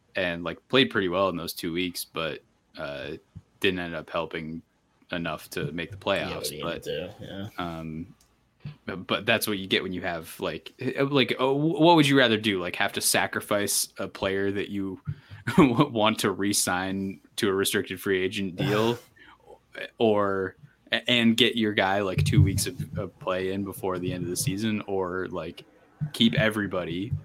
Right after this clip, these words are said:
Speaker 1: and take the risk that Kucherov's gonna be able to slot in and play well when he comes back? I think any rational fan would say, like, "Yeah, let's <laughs>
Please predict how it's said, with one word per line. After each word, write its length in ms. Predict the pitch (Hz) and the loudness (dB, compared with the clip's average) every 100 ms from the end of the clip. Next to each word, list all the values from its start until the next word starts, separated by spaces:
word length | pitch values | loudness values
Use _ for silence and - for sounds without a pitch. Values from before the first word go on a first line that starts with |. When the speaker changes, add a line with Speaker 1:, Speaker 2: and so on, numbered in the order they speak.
| _ _ - | _ _ -8
Speaker 1:
and 580 | 92 92 90 85 87 - - | -6 -6 -6 -8 -8 -10 -8
take 240 | - 104 - | 0 0 0
the 100 | 92 | -2
risk 400 | 98 92 - - | 0 -2 -4 2
that 280 | 90 - | 4 4
Kucherov's 540 | - 95 - 95 87 - | 0 -6 -2 -2 -2 -4
gonna 120 | 92 | -6
be 160 | 90 87 | -4 -4
able 160 | 87 | -6
to 240 | 82 87 - - | -8 -10 -10 -6
slot 400 | - 98 90 92 | -2 2 2 0
in 160 | 92 90 | -4 -6
and 120 | - | -6
play 200 | 92 90 | -4 -4
well 300 | 87 87 82 | -2 -2 -4
when 80 | 85 | -6
he 60 | |
comes 200 | 87 85 | -10 -12
back? 360 | - 98 - - _ _ _ _ _ _ _ _ _ - - - | -6 -6 -6 -12 _ _ _ _ _ _ _ _ _ -16 -10 -6
I 80 | 92 | -4
think 260 | 98 90 _ - _ - | -4 -6 _ -20 _ 2
any 280 | 147 147 135 | 4 8 8
rational 600 | 120 104 104 - 107 95 | 8 2 2 0 -2 -4
fan 380 | - 95 82 82 | -4 -4 -6 -12
would 180 | 85 - | -14 -10
say, 320 | - - 87 80 | -6 -2 -2 -4
like, 240 | 82 82 | -8 -8
"Yeah, 220 | - 98 82 | 0 0 0
let's 340 | 82 - - - - - | -4 -6 -6 -12 -20 -18
<laughs> 60 | - | -12